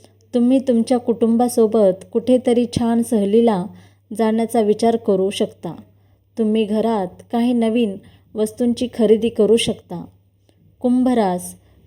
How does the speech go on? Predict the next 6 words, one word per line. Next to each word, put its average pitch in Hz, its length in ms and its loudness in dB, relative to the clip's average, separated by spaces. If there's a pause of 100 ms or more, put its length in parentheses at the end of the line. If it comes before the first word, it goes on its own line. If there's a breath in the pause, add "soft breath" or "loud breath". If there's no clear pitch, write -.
कुंभ 254 300 2
राशीच्या 240 520 2
लोकांचं 220 520 2
जीवन 196 480 0 (380 loud breath)
आनंदाने 233 600 0
बहरेल. 196 540 -4